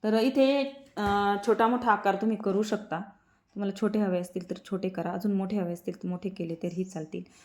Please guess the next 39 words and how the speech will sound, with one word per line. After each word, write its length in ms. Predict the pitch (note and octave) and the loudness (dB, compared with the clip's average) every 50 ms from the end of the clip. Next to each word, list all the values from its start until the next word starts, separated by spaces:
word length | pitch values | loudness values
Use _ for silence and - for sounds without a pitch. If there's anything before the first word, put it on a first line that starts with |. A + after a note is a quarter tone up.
| _ _ - | _ _ -4
बघा, 160 | G3 G3+ G#3 | -2 0 2
या 160 | G3 F#3+ F#3+ | 2 2 0
पद्धतीने 400 | F#3 F#3+ F#3 F#3 F3+ - F#3 F3+ | 0 -2 -4 -4 -4 -2 -2 -2
असा 160 | F3+ F3+ - G3 | -2 -2 -2 -2
लंबगोल 480 | F#3 E3+ F3 F3 F3 E3+ E3+ F3+ F3 | -2 0 0 -2 -2 -2 -2 -2 -2
आकार 260 | E3+ E3+ E3+ - F3 | -2 -4 -4 -6 -6
देऊन 240 | E3+ E3+ E3+ F3 F3+ | -4 -4 -4 -2 -2
घ्यायचा 280 | F3+ F#3+ F#3 F#3 - E3+ | 0 0 -2 -2 -4 -10
आहे, 160 | D3+ E3+ F#3 - - _ _ _ _ _ _ _ _ - | -10 -10 -12 -12 -16 _ _ _ _ _ _ _ _ 0
किंवा 140 | A#3 B3 A#3 | 4 4 4
तुम्ही 340 | A#3 C#4 C#4 C#4 C4+ C#4 | 6 4 2 2 2 2
चपटे 320 | - C4+ C4 C4+ - C#4 C#4 | 2 2 2 4 4 4 4
जरी 160 | C#4 C#4 D4+ | 6 4 4
केले 200 | D4+ D#4 C4+ A3 | 4 4 4 4
ना, 220 | G3+ G#3 A3 A3 G3 F#3 | 4 4 2 0 0 2
गोल 180 | G#3+ G#3 G#3+ G#3+ | 4 4 4 4
गोळा 280 | G3+ G#3 G#3 G#3 G3+ | 4 4 4 4 4
बनवून 340 | F#3+ G3+ G3+ G3+ G3+ G#3 G3 | 2 2 2 2 2 0 0
त्याला 160 | G3+ G3 G3+ | 0 2 2
असं 180 | G#3 G#3 G#3 G#3 | 0 0 -2 -6
हातावर 240 | F#3+ - F#3 F#3 F3+ F#3 - | -4 -2 0 0 0 0 -2
थोडं 140 | F#3+ F3 F3+ | -4 -6 -4
चपटं 320 | F3+ - F#3+ G3 - G3 | -4 -6 -8 -6 -4 -6
केलं 260 | F#3 - E3+ E3 F3+ F#3 - - - - _ _ _ - | -4 -4 -4 -6 -6 -10 -12 -18 -20 -20 _ _ _ -6
तर, 120 | G3 G3 G3 | -4 -2 0
अ, 200 | G3 F#3+ F#3 F#3+ | 0 0 -2 -2
चपटे 260 | - - - - B3 | -2 -4 2 2 2
कटलेट 460 | B3 A#3+ A3 A3+ A#3+ - A3 - - | 4 4 2 2 2 0 0 2 2
केले 200 | A#3 A3+ A3 A3 A3 A3 | 4 4 4 4 4 4
तरी 160 | A3 A3 A#3 | 4 4 4
चालतील. 440 | A3+ - G3+ F3 E3 - F3+ F#3 G#3+ - - _ _ _ _ _ _ _ _ _ _ _ _ _ _ - | 2 2 2 2 2 0 -2 -4 -4 -10 -14 _ _ _ _ _ _ _ _ _ _ _ _ _ _ -8
पण 80 | - G3 | -4 -2
मी 340 | G3+ G#3 G#3 G#3 G#3+ G#3+ - | 0 0 2 2 0 0 2
या 100 | G#3 F#3+ | 0 0
पद्धतीने 500 | F#3+ G3+ F#3+ F#3+ G3 G3+ F#3 F3+ F#3 F3+ | 0 0 0 0 2 0 2 0 0 0
लंबगोल 440 | F#3 F3+ F#3 F#3 F#3 F3+ F#3 F3+ F3+ | 0 0 0 0 0 0 0 0 0
आकाराचे 400 | F3+ F3+ - F3 F3 F3 - - | -2 -2 -2 -4 -4 -2 -4 -4
करून 280 | - F3+ E3+ F3 F3+ | -4 -2 -2 0 0
घेते. 460 | F3+ F#3+ F#3+ F#3+ D#3+ D3+ E3 G3 - | 0 0 -2 -2 -4 -8 -8 -8 -12